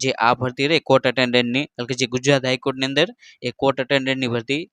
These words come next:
એ બે હજાર ચોવીસમાં આવી હતી અને જેવી તે ભરતી આવી તો તેની અંદર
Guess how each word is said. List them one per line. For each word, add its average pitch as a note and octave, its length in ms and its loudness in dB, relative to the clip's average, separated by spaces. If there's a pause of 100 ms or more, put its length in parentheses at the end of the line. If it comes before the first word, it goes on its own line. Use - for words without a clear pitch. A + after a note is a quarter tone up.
(240)
એ C3 100 0
બે B2+ 120 2
હજાર C3 160 2
ચોવીસમાં C3+ 480 2
આવી C3+ 140 2
હતી D#3+ 200 -4 (300)
અને A#2+ 160 -4
જેવી B2+ 320 0
તે D3 160 2
ભરતી C3 340 0
આવી D#3+ 180 0
તો A#2+ 140 -2
તેની B2+ 320 0
અંદર C#3 140 0